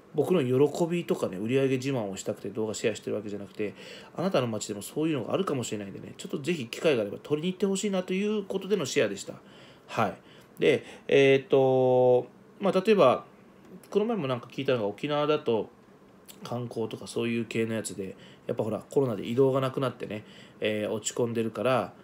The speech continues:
そういったところの観光を盛り上げようみたいな形で国から補助金があるとか、まあ、それとは沖縄に限らずっつうんですよね。えー、どこっつったかな、うん、何県？まあ、そういう観光をしてるような、うん、県、えー、ではそういうのがあったりとか、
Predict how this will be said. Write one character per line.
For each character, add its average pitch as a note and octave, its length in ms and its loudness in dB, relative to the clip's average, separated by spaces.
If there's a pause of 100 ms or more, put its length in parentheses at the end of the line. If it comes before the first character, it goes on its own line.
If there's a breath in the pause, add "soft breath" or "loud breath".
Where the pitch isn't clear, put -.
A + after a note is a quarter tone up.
(160 loud breath)
そ D3+ 380 4
う D3+ 80 2
い C#3 60 -2
っ - 20 -12
た C#3 220 -2
と C#3 100 -2
こ D3 140 0
ろ D3 100 4
の A#2+ 100 -2
観 B2 280 -6
光 B2+ 320 0
を B2 40 -2
盛 B2 220 0
り A#2+ 40 4
上 A#2+ 60 0
げ A#2 60 -2
よ B2 80 0
う - 20 -4
み A2 60 -8
た G#2+ 60 -2
い - 20 -2
な G2+ 80 -6
形 C#3 200 -8
で D3 100 -2
国 A#2 220 -4
か G#2+ 120 -2
ら G#2 40 -2
補 G2+ 120 -6
助 G#2 120 -6
金 G2 140 -12
が F#2+ 260 -10
あ A#2 120 -4
る G#2+ 160 -2
と F#2+ 100 -14
か、 - 260 -18
ま C3 60 -8
あ、 C3 40 -4
そ D#3 100 -4
れ - 40 -10
と - 60 -2
は A2 80 0
沖 F3 140 -8
縄 F3 80 -4
に F3+ 80 -6
限 F3 180 -4
ら F3+ 100 0
ず B2+ 100 -6
っ - 20 -12
つ A2 160 -10
う - 20 -8
ん - 40 -10
で F#2+ 40 -14
す - 40 -16
よ A2+ 100 -10
ね。 B2 180 -6 (540 loud breath)
え G#2 300 -6
ー、 - 20 -6
ど D3 100 -2
こ C#3+ 60 -2
っ B2 40 -2
つ - 120 -10
っ - 20 -12
た G#2 80 -12
か G#2 60 -12
な、 G2+ 40 -14 (320)
う - 40 -18
ん、 G#2 260 -12
何 A#2+ 240 -8
県？ G2 220 -8 (580 loud breath)
ま D#3 60 -6
あ、 - 20 -6
そ E3+ 80 0
う D#3 40 4
い - 20 -10
う - 20 -10
観 D3 160 -2
光 D3 300 4
を C3 80 2
し - 80 -6
て C#3 80 0
る C#3 60 2
よ C3+ 40 2
う A#2 60 -2
な、 F#2+ 120 -10 (120)
う - 20 -6
ん、 A2+ 160 -6 (220)
県、 G2 180 -8 (380)
え F#2 600 -6
ー、 D#2+ 40 -14
で E3 80 2
は A#2+ 60 -2
そ B2+ 100 -4
う - 20 0
い A#2 40 -2
う - 20 -4
の G2+ 80 -6
が G2+ 80 -2
あ - 20 -2
っ - 40 -8 (100)
た G2 80 -6
り F#2+ 80 -6
と - 120 -10
か、 G#2 280 -4